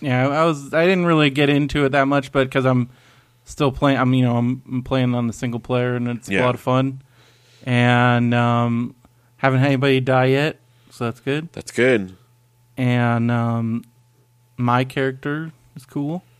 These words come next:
Speaker 2: And you're doing it on, like, the easier one or, like, the classic?
Speaker 1: Yeah, not the
Speaker 2: Easy.
Speaker 1: classic.
Speaker 2: Okay. Okay.
Speaker 1: So when people die, they come back to <laughs> life.
Speaker 2: Right. That's the, I, I, I do the, I did the, you know,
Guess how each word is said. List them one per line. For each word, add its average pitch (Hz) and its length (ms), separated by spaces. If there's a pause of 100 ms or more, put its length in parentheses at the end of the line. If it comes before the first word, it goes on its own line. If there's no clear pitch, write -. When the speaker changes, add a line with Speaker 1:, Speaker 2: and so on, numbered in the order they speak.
(200)
Speaker 2:
And 107 80
you're 113 100
doing 131 280
it 123 100
on, 117 240
like, 110 200
the 98 500
easier 170 640 (200)
one 165 340
or, 131 120
like, 113 220
the 98 80
classic? 120 320
Speaker 1:
Yeah, 117 240 (720)
not 131 180
the - 80
Speaker 2:
Easy. - 80
Speaker 1:
classic. 117 360 (220)
Speaker 2:
Okay. 87 380 (300)
Okay. - 160 (340)
Speaker 1:
So 127 240
when 127 180
people 131 240
die, 117 240
they 110 100
come 117 220
back 110 220
to - 140
<laughs> 127 100
life. - 280
Speaker 2:
Right. 82 280 (920)
That's 104 220
the, 85 120
I, 117 340
I, 120 120 (180)
I 117 220
do 110 260
the, 101 440
I 107 100
did 98 160
the, 92 240 (160)
you 98 120
know, 85 200